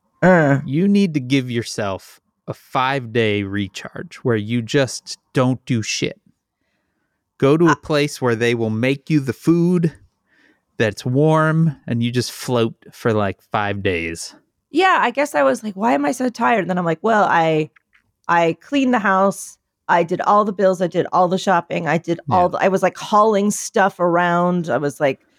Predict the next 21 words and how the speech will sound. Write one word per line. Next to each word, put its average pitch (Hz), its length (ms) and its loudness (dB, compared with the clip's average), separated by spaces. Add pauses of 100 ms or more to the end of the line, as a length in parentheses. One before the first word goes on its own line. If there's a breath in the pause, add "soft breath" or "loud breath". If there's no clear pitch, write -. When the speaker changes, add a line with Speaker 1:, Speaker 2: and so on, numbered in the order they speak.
(160)
Speaker 1:
"Well, 262 120 4
I'll 359 120 4
just 330 260 -10
do 240 140 -2
twelve 208 340 2
hours 185 340 2
of - 80 -18
physical 170 380 -6
labor." 175 320 2
And 165 160 2
then 196 80 2
I 196 40 2
was 196 120 2
like, 196 140 0
Speaker 2:
Yeah. - 20 -12 (100)
Speaker 1:
"Oh, 196 60 2
I'm 170 220 2
really 190 240 2
tired. 175 540 -2 (120)
Oh, 180 200 4
right. 143 320 2